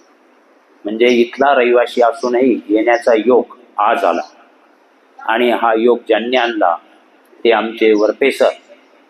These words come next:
त्यांचा स्टाफ यांचे मी प्रथम ऋण मानून आणि आभार मानतो. या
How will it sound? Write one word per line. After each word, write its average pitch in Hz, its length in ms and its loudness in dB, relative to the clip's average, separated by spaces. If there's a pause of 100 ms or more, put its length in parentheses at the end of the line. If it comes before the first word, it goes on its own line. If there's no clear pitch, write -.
(300)
त्यांचा 110 300 0
स्टाफ 113 420 -2 (600)
यांचे 113 560 0 (380)
मी 120 80 -2
प्रथम 120 380 -2 (1000)
ऋण 156 320 2
मानून 123 320 -2 (420)
आणि 113 160 -2 (100)
आभार 104 320 -2
मानतो. 90 340 -14 (1400)
या 139 480 2